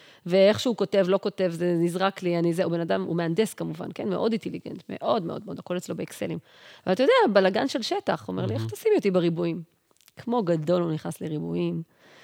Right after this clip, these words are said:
Speaker 1: כמו גדול הוא הבין שאם הוא פוגש, אה, אם הוא, אם הוא מחלק את הלקוחות שלו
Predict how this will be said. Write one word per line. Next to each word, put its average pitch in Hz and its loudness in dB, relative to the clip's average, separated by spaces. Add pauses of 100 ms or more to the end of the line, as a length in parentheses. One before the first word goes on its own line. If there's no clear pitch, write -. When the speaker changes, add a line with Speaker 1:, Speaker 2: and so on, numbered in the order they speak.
(180)
Speaker 1:
כמו 196 0
גדול 190 2
הוא 185 4
הבין 185 -2
שאם 180 -4
הוא 202 0
פוגש, 175 -2 (400)
אה, 175 0 (220)
אם 208 0
הוא, 202 4
אם 208 0
הוא 214 0
מחלק 170 -2
את 196 -4
הלקוחות 170 -6
שלו 175 -6